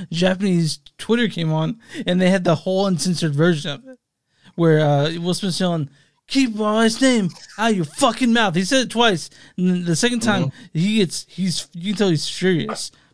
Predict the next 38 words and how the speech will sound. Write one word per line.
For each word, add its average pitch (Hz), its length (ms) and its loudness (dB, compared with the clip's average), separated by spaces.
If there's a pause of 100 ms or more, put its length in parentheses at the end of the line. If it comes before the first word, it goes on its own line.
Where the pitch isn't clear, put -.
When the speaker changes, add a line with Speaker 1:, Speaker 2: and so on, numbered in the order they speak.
Speaker 1:
But 175 100 2
here's 226 180 2
the 208 80 -2
problem. 185 500 -2 (920)
Speaker 2:
Yeah. 135 420 -6
Speaker 1:
You 208 100 2
don't 247 160 2
fucking 214 560 -2
lose 185 140 2
Speaker 2:
I 165 40 -2
Speaker 1:
your 175 120 0
Speaker 2:
mean 147 80 -2
Speaker 1:
cool 160 360 -2 (160)
like 151 160 -6
that, - 220 -6 (260)
like, 175 100 0
Speaker 2:
That's 220 240 -4
toxic 170 400 -2
masculinity. 92 800 -4
I 101 100 -4
don't 107 140 -6
care 101 160 -6
what 85 100 -4
you - 60 -10
Speaker 1:
I, 214 220 -2
I 240 100 0
don't 262 160 2
know 247 100 4
if 214 80 0
it's 208 160 -2
toxic 180 360 0
masculinity, 175 360 -2
but 170 80 2
it's 147 120 0
definitely, 185 380 -2
it's 170 120 -2
definitely 190 300 -2
immature. 165 680 2